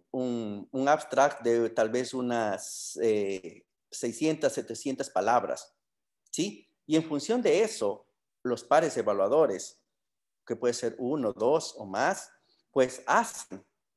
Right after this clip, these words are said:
la aceptación. Y después de esto, pues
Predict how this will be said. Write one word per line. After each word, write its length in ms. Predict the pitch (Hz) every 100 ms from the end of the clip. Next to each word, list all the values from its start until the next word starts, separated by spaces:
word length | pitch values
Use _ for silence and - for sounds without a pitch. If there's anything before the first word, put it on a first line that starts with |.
| _
la 140 | 113 113
aceptación. 720 | - 120 - 98 - 80 - _ _ _ _ _ _
Y 100 | 139
después 380 | 147 143 196 220
de 140 | 170
esto, 540 | 175 175 147 196 - _
pues 520 | 120 110 - - -